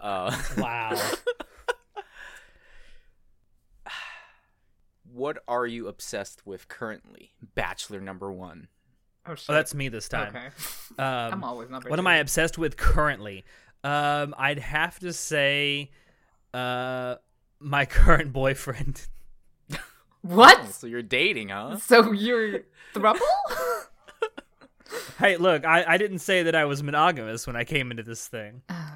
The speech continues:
Speaker 3: dear. Um, I mean
Speaker 1: I already know who you are, Alex, but okay. <laughs>
Speaker 3: Um, I like,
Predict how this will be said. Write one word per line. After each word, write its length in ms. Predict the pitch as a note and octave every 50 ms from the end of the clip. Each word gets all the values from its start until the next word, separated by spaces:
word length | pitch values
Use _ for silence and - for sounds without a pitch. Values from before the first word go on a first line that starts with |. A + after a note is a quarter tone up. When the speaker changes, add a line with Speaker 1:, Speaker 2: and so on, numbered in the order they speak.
| C#3+ -
Speaker 3:
dear. 360 | - - A1 A#1+ B1+ - E3+ F3 E3+ _ _ _ _ _ _ _ _ _ _ _
Um, 640 | E3 E3+ E3 E3 D#3+ D#3+ D#3 D3+ D3 C#3+ D3 E3 E3 _ _ _ _ _ _ _ _ _ _ _ _ _ _ _ _ _ _ _ _ _ _
I 80 | D#3+
mean 460 | D#3 D3+ D3+ D3+ D3 D3 C#3+ C#3+ - _ _ _ _ _ _ _ _ _ _ _ _ _ - -
Speaker 1:
I 40 | G2+
already 200 | G2 F#2 F#2 F#2
know 160 | F#2+ F#2 F2+
who 260 | F2+ F#2+ F#2 F#2 F2+ _ _
you 200 | G2 F#2+ F#2+ F2+
are, 160 | F2+ F#2 F#2+
Alex, 320 | F#2 F2+ F#2 G2 - -
but 120 | _ - G2
okay. 280 | F#2+ _ - G#2 G#2+ B2 - - _ _ _ _ - _ _ _ _ -
<laughs> 480 | - _ _ _ _ _ _ _ _
Speaker 3:
Um, 640 | D#3+ D#3+ D3+ C#3 C3+ C3+ C3 B2+ B2 - - E3 D#3+ _ _ _ _ - - _ _ _ _ _ _ _ _ _ _ _ _ _ _ _ _ _
I 140 | - D3+ E3
like, 600 | F3 F3+ F#3+ F#3 F#3 F3+ F3+ F3+ _ _ - -